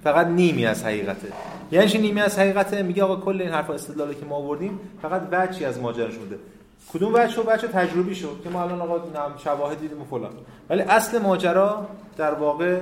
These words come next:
چیز دیگه است. یعنی منطبق بر اون. ببینید بنابراین من حکم کردم که اگر حیوان هرگز به طور طبیعی آغاز نیابد، به طور طبیعی نیز پایان نخواهد یافت. و نه فقط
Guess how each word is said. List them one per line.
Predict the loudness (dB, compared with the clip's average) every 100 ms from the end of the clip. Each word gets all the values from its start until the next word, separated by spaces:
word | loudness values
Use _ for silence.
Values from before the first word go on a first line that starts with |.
| -6 -12
چیز | -8 -6
دیگه | -4 -4 -6
است. | -8 -12 -18 -20 -20 -20 -20 -16 -8
یعنی | -4 -4 -6 -12 -16 -16 -10 -8
منطبق | -2 0 2 0
بر | -2
اون. | -2
ببینید | -4 0
بنابراین | 2 4 4 2
من | 0
حکم | -2 -2 0
کردم | -2 -2 -6 -8 -16 -12 0
که | 2
اگر | 4 2
حیوان | 0 -2 -2 -4 -4
هرگز | -4 -4 -4
به | -6
طور | -6 -6
طبیعی | -4 -4 -4
آغاز | -4 -2 -2 -4
نیابد، | -4 -2 0 2 0 -4 -12 -18 -20 -10
به | -6
طور | -6
طبیعی | -4 -4 -4 -4
نیز | -6 -2
پایان | -2 0 2
نخواهد | 2 2 0 0
یافت. | -4 -6 -12 -18 -20 -20 -20 -20 -20 -20 -20 -20 -18 -2
و | 2
نه | 4
فقط | 4 2 0 -4